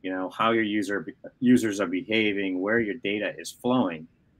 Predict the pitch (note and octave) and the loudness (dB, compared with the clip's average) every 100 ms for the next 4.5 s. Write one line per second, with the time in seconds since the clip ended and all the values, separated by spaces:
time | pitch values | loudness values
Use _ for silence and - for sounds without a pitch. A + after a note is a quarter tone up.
0 | - C3 D#3+ D#3 E3 D3+ C#3+ B2 A#2+ A2+ | 0 6 6 8 6 8 6 6 4 -4
1 | A2 - A2+ A2 G#2 G2+ G2 - G2+ F#2+ | -4 2 2 2 -2 -2 -4 -4 -6 -4
2 | F#2+ F2 G2 E2 F2+ F2+ F2 E2+ F2+ F#2+ | -6 -6 -6 -6 -8 -6 -6 -4 -4 -4
3 | F2 A2+ A#2+ F2 - F#2 E2 E2 D#2+ - | 0 2 2 0 -2 -4 -4 -6 -6 -6
4 | D#2+ - - D2+ - | -12 -14 -14 -16 -14